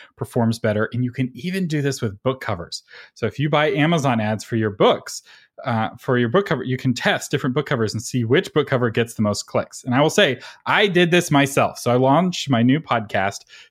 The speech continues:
Creative Funding Show, and I broke my own rules, and I designed my own logo. <laughs> And a friend of mine who's a graphic designer was like, "Oh, Thomas,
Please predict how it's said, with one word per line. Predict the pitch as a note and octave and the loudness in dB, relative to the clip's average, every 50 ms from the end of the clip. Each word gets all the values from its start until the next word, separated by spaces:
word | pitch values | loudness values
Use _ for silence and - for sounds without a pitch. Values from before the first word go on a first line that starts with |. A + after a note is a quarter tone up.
| _ | _
Creative | - - B2 A#2 A#2+ C3 D3 - | -8 -2 0 2 2 2 2 2
Funding | - A#2+ G#2+ G2+ G2+ F#2 | 0 2 2 2 0 -2
Show, | - - E2 D2+ E2 A2 - _ _ _ _ - _ - | -4 -6 -6 -6 -6 -8 -10 _ _ _ _ -16 _ -4
and | A2+ A2 | -2 -2
I | |
broke | G#2+ G#2 A#2 B2+ C#3+ - | 0 2 2 2 2 2
my | D3 C#3 C#3+ | 2 4 4
own | D#3+ F#3 F#3+ | 4 4 4
rules, | E3 C3 A2 G#2+ B2 F3+ - - _ _ - | 4 4 4 2 2 -2 -6 -12 _ _ -4
and | A2 G#2+ - | -2 -2 -2
I | G2 G2 G2+ | 0 -2 -2
designed | G2 G2 - G2 G2 G2 G2 | -2 -4 -4 -2 -2 0 0
my | G2 G2 F#2+ | 0 0 0
own | F#2+ G2 F#2 | -2 -2 -2
logo. | F2+ E2+ - - - - _ _ - _ - - | -2 -4 -6 -8 -14 -18 _ _ -20 _ -10 -6
<laughs> | D3+ A#2+ - | -4 0 2
And | B2+ B2 A#2 A#2 A#2 - - - - - - | 2 4 4 2 0 -2 -10 -16 -14 -14 -14
a | - - | -10 -4
friend | - F3+ F#3+ A3+ A3 | 0 2 4 6 6
of | G#3 - | 4 4
mine | - C#3 B2+ B2+ C#3 D3+ | 2 0 2 2 2 2
who's | D#3 D3+ C#3+ | 0 0 0
a | D3 | 0
graphic | C3 C#3 C#3 C#3+ - E3 D3+ | 2 2 2 2 2 -2 -2
designer | C3+ D#3 C3 C#3+ C3 B2 A#2+ A#2+ A#2+ | 0 0 2 2 2 4 4 2 2
was | A2 A#2+ | 2 0
like, | A#2 A2 - | -2 -2 -2
"Oh, | B2 A#2+ A#2 | -2 -2 -2
Thomas, | A2+ - F#2+ F2 F2 F2 - - | -2 -2 -4 -6 -6 -6 -8 -10